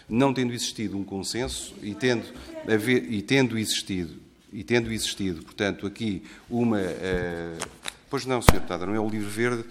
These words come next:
mas, como sabe, todas estas propostas advêm do trabalho que foi feito por o Livro Verde. Eh, e, portanto, eh, senhora deputada e senhor deputado, aquilo que,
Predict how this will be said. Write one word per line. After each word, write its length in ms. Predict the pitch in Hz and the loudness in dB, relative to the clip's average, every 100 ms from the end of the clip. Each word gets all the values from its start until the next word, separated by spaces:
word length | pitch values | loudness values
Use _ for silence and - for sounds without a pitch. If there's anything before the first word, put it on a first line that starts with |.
| - - | -14 -8
mas, 200 | 107 110 | -4 -2
como 200 | 113 107 | 0 0
sabe, 340 | - 123 117 110 - | 0 0 0 -2 -8
todas 220 | 107 107 | -4 -2
estas 260 | 110 110 | -2 -4
propostas 480 | - 107 117 104 - | -8 -6 -4 -4 -6
advêm 480 | 113 101 110 110 104 104 - - | -8 -2 0 0 0 -6 -16 -10
do 240 | 92 107 | -2 -2
trabalho 440 | 101 104 104 107 | 2 6 8 8
que 80 | 95 | 4
foi 160 | - 98 | 0 0
feito 320 | - 107 104 | 4 4 2
por 120 | - | -4
o 40 | 98 | -2
Livro 200 | 95 85 | -2 -4
Verde. 360 | 78 71 - - - - - - 101 | -6 -6 -10 -14 -14 -14 -14 -8 0
Eh, 180 | 107 110 | 0 0
e, 80 | 139 | -4
portanto, 500 | - 131 123 123 101 | -2 0 0 -2 -2
eh, 280 | 110 107 101 | 2 2 0
senhora 260 | - 113 | 0 0
deputada 680 | 104 - 90 78 76 64 71 | -2 0 0 2 -2 -4 -4
e 80 | 87 | -6
senhor 240 | - 107 | -2 -2
deputado, 460 | - - 87 78 - | -2 4 4 4 0
aquilo 340 | 107 101 139 110 | -2 6 6 6
que, 480 | - 123 110 101 | 4 6 8 6